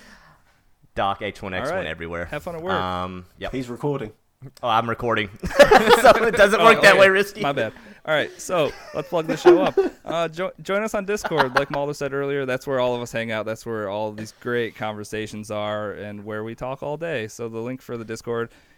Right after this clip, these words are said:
Speaker 2: is in the show notes. Come hang out there. It's a great place to be. If you'd like to support the show with your hard-earned money, you can head on over to patreon dot com slash C A G podcast. Follow us on the socials at C A G podcast.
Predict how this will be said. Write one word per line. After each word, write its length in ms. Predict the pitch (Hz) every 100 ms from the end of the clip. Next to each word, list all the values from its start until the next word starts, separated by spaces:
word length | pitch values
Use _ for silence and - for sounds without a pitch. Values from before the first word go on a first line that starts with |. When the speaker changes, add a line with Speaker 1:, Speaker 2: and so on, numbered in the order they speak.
| _
Speaker 2:
is 160 | - 139
in 80 |
the 60 | 139
show 240 | - 104
notes. 360 | 104 104 - - _
Come 160 | 120 120
hang 140 | 110
out 160 | 98 -
there. 240 | 95 92 _ _
It's 120 | _
a 20 | -
great 200 | 92 -
place 180 | 92 -
to 80 | -
be. 220 | 117 98 _ _ - -
If 80 |
you'd 100 | 110
like 140 | 131 127
to 40 |
support 280 | - 135 131
the 60 | 127
show 500 | 143 139 139 135 -
with 160 | 123
your 100 | 110
hard-earned 460 | - 131 156 131 107
money, 200 | 104 113
you 40 | 113
can 60 |
head 140 | 110 110
on 140 | 107
over 180 | 107 104
to 60 | 98
patreon 580 | - 117 - 123 110
dot 240 | 104 104 -
com 340 | 120 110 110
slash 640 | - - - 151 120 104 -
C 300 | - 117 107
A 120 | 101
G 220 | - 95
podcast. 720 | - 107 113 - 120 117 - - _ -
Follow 300 | - 113 117
us 140 | 117 -
on 360 | 117 113 110 104 113
the 80 | 107
socials 840 | - 123 120 - 113 117 113 - -
at 240 | 101 -
C 360 | - 110 104 101
A 40 |
G 200 | 107 101
podcast. 840 | - 104 104 - 101 104 104 -